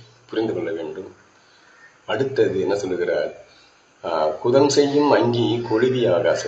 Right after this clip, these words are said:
கொழுவுதல் என்றால் மூட்டுதல். அங்கி என்பது நெருப்பு, நெருப்பை மூட்ட வேண்டும், சுத்த அக்கினியை மூட்ட வேண்டும், அதுதான் சொல்லப்படுகிறது. அதுதான் முதல். அந்த எப்படி கரை வெள்ளம் அந்த ஏழ்கடல் முதலாக இருக்கிறதோ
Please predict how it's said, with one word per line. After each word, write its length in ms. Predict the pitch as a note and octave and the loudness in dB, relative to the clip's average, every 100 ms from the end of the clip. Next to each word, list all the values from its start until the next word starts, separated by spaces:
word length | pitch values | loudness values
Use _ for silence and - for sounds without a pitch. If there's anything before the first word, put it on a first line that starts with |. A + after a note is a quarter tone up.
| - - | -8 -2
கொழுவுதல் 500 | C3+ D#3 D#3 C3+ A2 | 2 4 4 2 0
என்றால் 380 | G#2 A2+ F#2 - | 0 4 4 4
மூட்டுதல். 460 | A2+ C3 C3 G2+ - - _ _ _ _ - | 0 -2 -4 -6 -10 -20 _ _ _ _ -6
அங்கி 320 | A2 C3+ B2+ | -2 0 0
என்பது 280 | A2 G2+ G#2 | 0 0 -2
நெருப்பு, 460 | G2 F2+ - - - - _ | -2 -4 -6 -14 -20 -20 _
நெருப்பை 420 | A2 - B2 C#3 | 2 2 2 0
மூட்ட 280 | A2 G#2 E2+ E2+ | 2 0 -2 -4
வேண்டும், 340 | D#2+ - - - - | -4 -10 -14 -20 -14
சுத்த 420 | - - - - A#2+ | -4 -4 -2 2 4
அக்கினியை 420 | - G#2 G2 A2 | 2 -2 -2 -2
மூட்ட 240 | F#2+ D#2 E2 | -2 -4 -6
வேண்டும், 360 | D#2 D#2+ D#2 - _ - | -6 -10 -16 -20 _ -8
அதுதான் 440 | - G2 F#2+ F#2 - | -4 -2 0 0 0
சொல்லப்படுகிறது. 640 | F2+ F2 E2 D#2+ D#2+ - - - - - - - | -2 -4 -6 -6 -8 -10 -16 -20 -20 -20 -14 -6
அதுதான் 420 | A2 B2+ C#3+ C3+ | 0 2 4 2
முதல். 320 | G#2 F#2+ D#2+ - - - _ - - - - | 0 -2 -2 -4 -14 -20 _ -12 -12 -16 -6
அந்த 220 | A2 G#2 F2+ E2+ A2+ - - - _ _ - | -2 0 0 0 -4 -12 -20 -20 _ _ -6
எப்படி 380 | G#2 - C#3+ A2+ A#2 B2+ | -4 2 4 4 2 -2
கரை 260 | - G#2 C3 C3+ | -2 2 4 4
வெள்ளம் 420 | A2 A2 A2+ A#2+ A#2+ | 2 2 2 0 -2
அந்த 180 | F2+ F#2 F2 D#2+ | 0 2 2 4
ஏழ்கடல் 500 | G2+ B2 A#2+ A2+ A#2 | 4 2 2 0 0
முதலாக 420 | F#2+ F#2+ G2 G#2 G2 | -2 -2 2 2 0
இருக்கிறதோ 480 | F#2+ - F#2 F#2+ | -6 -6 -6 0